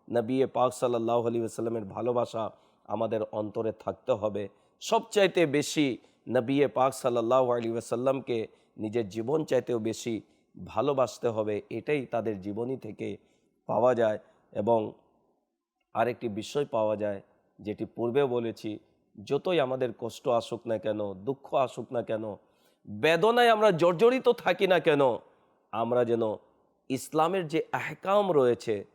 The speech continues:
সেটি যেন হাতছাড়া হয়ে না যায়, সেটির উপর আমাদের দৃঢ়তা যেন থাকে, অটলতা যেন থাকে। কোনো লোভ লালসায় পড়ে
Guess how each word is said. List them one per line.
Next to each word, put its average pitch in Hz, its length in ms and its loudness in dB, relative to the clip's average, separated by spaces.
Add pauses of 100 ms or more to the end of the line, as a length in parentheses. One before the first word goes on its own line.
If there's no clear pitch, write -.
(580)
সেটি 147 380 -2
যেন 131 180 0
হাতছাড়া 123 580 0
হয়ে 104 240 -4
না 104 180 -6
যায়, 98 220 -8 (380)
সেটির 208 440 0
উপর 190 220 4
আমাদের 156 540 4
দৃঢ়তা 202 420 4
যেন 175 220 4
থাকে, 127 520 0 (440)
অটলতা 269 540 4
যেন 208 240 4
থাকে। 143 520 0 (400)
কোনো 226 220 6
লোভ 196 380 4
লালসায় 208 640 4
পড়ে 208 340 6